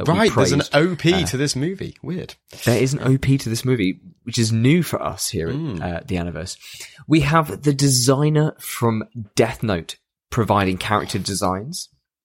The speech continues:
Speaker 2: Okay.
Speaker 1: We also have Wit Studio,
Speaker 2: We
Speaker 1: the
Speaker 2: do have
Speaker 1: people
Speaker 2: Wit
Speaker 1: who brought
Speaker 2: Studio.
Speaker 1: us season one to three of Attack on Titan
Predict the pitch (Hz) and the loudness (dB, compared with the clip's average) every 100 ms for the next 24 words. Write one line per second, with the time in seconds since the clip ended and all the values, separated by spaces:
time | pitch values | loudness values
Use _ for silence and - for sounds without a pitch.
0 | _ _ _ - 101 117 - 131 135 147 | _ _ _ -16 -12 -12 -2 2 4 4
1 | 160 135 131 110 - _ _ _ _ _ | 2 2 2 2 -2 _ _ _ _ _
2 | _ _ _ _ _ _ - 113 143 - | _ _ _ _ _ _ -6 2 2 2
3 | - - 123 117 107 85 80 _ _ 107 | -2 0 2 4 4 0 -2 _ _ -2
4 | 107 104 - 160 156 135 110 120 110 - | 0 2 2 2 2 0 0 0 0 0
5 | 98 - 120 104 104 101 90 95 117 131 | -4 0 2 0 -2 -8 -8 2 4 4
6 | 139 - - 139 - 127 113 104 101 71 | 0 -6 -4 -4 -2 2 4 4 2 -2
7 | 95 - - 110 - 127 - 110 107 101 | -6 -4 -2 0 0 -2 0 0 0 -2